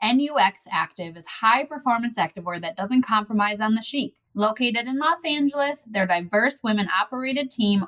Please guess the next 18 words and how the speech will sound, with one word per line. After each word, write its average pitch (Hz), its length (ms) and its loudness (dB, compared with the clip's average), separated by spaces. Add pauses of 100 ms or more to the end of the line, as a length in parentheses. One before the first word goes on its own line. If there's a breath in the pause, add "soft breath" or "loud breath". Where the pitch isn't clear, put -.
oversees 294 640 0
every 233 240 2
meticulous 220 600 0
detail 196 480 0
of 180 180 2
the 175 60 -8
design 180 440 0
process, - 640 -6
from 180 160 -2
the 175 160 -10
first 277 300 0
stitch 294 420 -2
to - 100 -14
the - 140 -6
last 202 340 0
shipment. 165 340 -12 (220)
They 214 120 2
channel 254 360 0